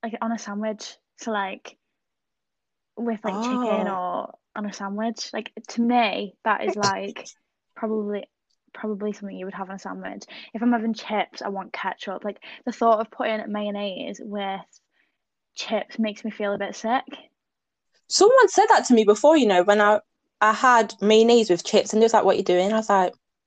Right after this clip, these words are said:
Speaker 2: "Eating my chips with mayonnaise." And they was like,
Speaker 1: <laughs>
Speaker 2: "Well," they was like, "Oh, I just have it on a sandwich." And I was like, "Well, what kind of sandwich?"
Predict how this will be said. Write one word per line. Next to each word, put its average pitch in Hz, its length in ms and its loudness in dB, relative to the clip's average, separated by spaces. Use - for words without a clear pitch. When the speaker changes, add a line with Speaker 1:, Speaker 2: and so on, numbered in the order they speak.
Speaker 2:
"Eating 185 380 4
my 185 160 0
chips 208 260 -2
with 208 80 0
mayonnaise." 208 420 4
And 466 140 6
they 523 40 8
was 659 100 6
like, - 180 4
Speaker 1:
<laughs> - 0 -
Speaker 2:
"Well," 208 340 6
they 370 60 6
was 440 320 6
like, 302 280 6
"Oh, 220 120 4
I 214 200 4
just 220 140 2
have 214 120 2
it - 20 6
on 190 140 4
a 190 40 2
sandwich." 196 440 0
And - 40 -2
I 185 40 0
was 196 100 0
like, 180 80 4
"Well, 196 120 6
what 208 160 4
kind 220 180 2
of 220 60 0
sandwich?" 170 500 -2